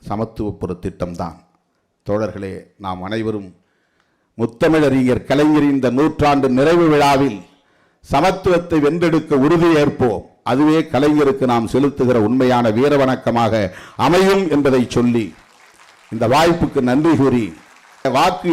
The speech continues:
எண்ணிக்கை பத்தாண்டு கால இருந்த ஆட்சிக்கு முடிவு கட்டப் போகிற தீர்ப்பை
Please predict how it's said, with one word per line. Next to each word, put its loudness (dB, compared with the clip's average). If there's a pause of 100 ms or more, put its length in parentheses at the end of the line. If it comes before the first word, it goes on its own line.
எண்ணிக்கை -2 (1300)
பத்தாண்டு 0
கால 4 (160)
இருந்த 2 (160)
ஆட்சிக்கு 0
முடிவு 2
கட்டப் 0
போகிற 4 (200)
தீர்ப்பை 2